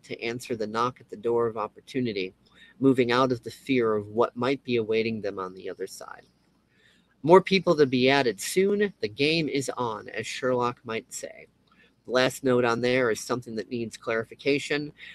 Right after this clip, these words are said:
I greatly appreciate the fact that people want to share and fave this journal. I appreciate the fact that they like what it says. I do, however, wish to make it,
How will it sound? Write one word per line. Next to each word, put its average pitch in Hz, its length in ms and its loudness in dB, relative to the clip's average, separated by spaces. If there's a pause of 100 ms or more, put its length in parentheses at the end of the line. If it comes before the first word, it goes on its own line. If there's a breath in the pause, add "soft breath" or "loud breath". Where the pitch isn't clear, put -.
(120)
I 123 120 0
greatly 139 360 2
appreciate 131 640 -4
the 110 40 -16
fact 123 380 -4
that 123 100 -20
people 127 300 -8
want 120 280 -4
to - 100 -20
share 127 320 -4
and 117 120 -10
fave 127 280 0
this - 200 -16
journal. 165 440 -2 (260 soft breath)
I 107 60 2
appreciate 131 580 -4
the 113 60 -12
fact - 580 -4 (200)
that 123 220 -2
they 117 120 0
like 120 260 0
what 113 160 -4
it - 140 -12
says. 113 400 -6 (480 loud breath)
I 127 80 4
do, 165 180 2
however, 139 420 2
wish 123 280 -2
to - 80 -10
make 117 260 -4
it, - 140 -8